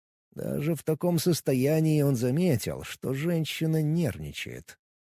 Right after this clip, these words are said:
Она почти не отпускала педаль газа, все сильнее разгоняя машину. На асфальте опасно сияла корка льда, а колеса то и дело предательски водила юзом. Но Лидия скорость не сбрасывала,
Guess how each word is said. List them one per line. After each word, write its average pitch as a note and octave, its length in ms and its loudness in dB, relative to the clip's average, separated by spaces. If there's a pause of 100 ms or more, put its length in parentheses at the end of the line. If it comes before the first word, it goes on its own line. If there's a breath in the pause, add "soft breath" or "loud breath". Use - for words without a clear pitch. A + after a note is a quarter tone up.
(160)
Она - 360 -2
почти D3 440 0
не D3 120 4
отпускала D3 640 2
педаль D3 320 2
газа, A#2+ 520 2
все D3+ 220 -2
сильнее C#3 580 2
разгоняя A#2+ 540 2
машину. C2 560 -4 (460)
На F#2 260 0
асфальте D3+ 680 2
опасно D#3 500 2
сияла D#3 440 2
корка D3 360 0
льда, G#2 440 -2 (200)
а A#2+ 100 -6
колеса C3 640 2
то C3+ 160 2
и B2 140 4
дело C#3 320 4
предательски D3+ 720 2
водила C#3 360 2
юзом. D2 580 -2 (240)
Но F#2+ 200 -2
Лидия D3 520 2
скорость D#3 520 2
не E3+ 100 2
сбрасывала, G#2+ 800 -2